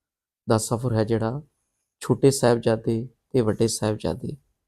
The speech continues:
ਸ਼ਹੀਦੀ ਦਿਹਾੜਾ ਚੱਲ ਰਿਹਾ ਹੈ। ਤੇ ਹੁਣ ਸਭ ਤੋਂ ਵੱਡੀ ਗੱਲ ਹੈ ਕਿ ਇਹਨਾਂ ਸ਼ਹੀਦੀ ਦਿਹਾੜਿਆਂ ਦੇ ਵਿੱਚ ਗੁਰੂ ਪਾਤਸ਼ਾਹ ਜੀ ਤੇ ਉਹਨਾਂ ਦੇ ਲਾਲਾਂ ਤੇ ਕਿੱਡੇ ਵੱਡੇ ਦੁੱਖ ਆਏ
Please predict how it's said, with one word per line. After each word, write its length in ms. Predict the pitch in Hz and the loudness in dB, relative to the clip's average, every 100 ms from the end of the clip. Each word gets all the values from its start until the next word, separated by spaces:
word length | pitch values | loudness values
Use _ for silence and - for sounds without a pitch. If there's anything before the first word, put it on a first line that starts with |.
| _ - | _ -14
ਸ਼ਹੀਦੀ 420 | - 117 110 139 | 0 0 4 4
ਦਿਹਾੜਾ 340 | 131 101 92 | 4 2 0
ਚੱਲ 200 | - 90 - | -2 -6 -6
ਰਿਹਾ 220 | - - | -12 -14
ਹੈ। 60 | _ _ _ _ _ _ _ _ _ _ | _ _ _ _ _ _ _ _ _ _
ਤੇ 80 | 131 | 0
ਹੁਣ 240 | 127 139 139 _ _ _ - | 2 0 -4 _ _ _ -4
ਸਭ 280 | - - 170 | 4 6 8
ਤੋਂ 220 | - 185 | 10 10
ਵੱਡੀ 320 | 104 117 110 | 10 6 4
ਗੱਲ 200 | 107 107 | 2 2
ਹੈ 240 | 107 123 139 _ _ _ _ _ _ | -2 -6 -10 _ _ _ _ _ _
ਕਿ 340 | 151 156 - _ _ - | 4 4 2 _ _ 2
ਇਹਨਾਂ 320 | 151 151 160 | 4 6 4
ਸ਼ਹੀਦੀ 420 | 156 - 120 120 139 | 0 2 4 6 6
ਦਿਹਾੜਿਆਂ 400 | 123 104 110 107 | 6 6 2 0
ਦੇ 160 | 110 | -2
ਵਿੱਚ 420 | 107 110 - - _ _ _ _ _ _ _ _ _ _ _ _ 113 | -4 -6 -10 -18 _ _ _ _ _ _ _ _ _ _ _ _ 2
ਗੁਰੂ 200 | 123 135 | 4 6
ਪਾਤਸ਼ਾਹ 540 | 131 113 110 - 113 | 6 6 4 2 0
ਜੀ 360 | 110 107 113 147 - _ _ _ _ _ _ | 0 -4 -6 -8 -16 _ _ _ _ _ _
ਤੇ 260 | 120 - - | -2 -2 0
ਉਹਨਾਂ 280 | 123 127 131 | 2 4 4
ਦੇ 280 | 117 113 - _ _ _ _ _ _ - | 2 0 -4 _ _ _ _ _ _ 0
ਲਾਲਾਂ 420 | 110 107 110 120 | 4 4 2 0
ਤੇ 160 | - 135 - _ _ _ _ | -4 -12 -14 _ _ _ _
ਕਿੱਡੇ 240 | 131 120 147 | -2 8 8
ਵੱਡੇ 280 | 123 117 113 | 8 4 4
ਦੁੱਖ 340 | 110 110 - | 2 0 -6
ਆਏ 180 | 113 | -10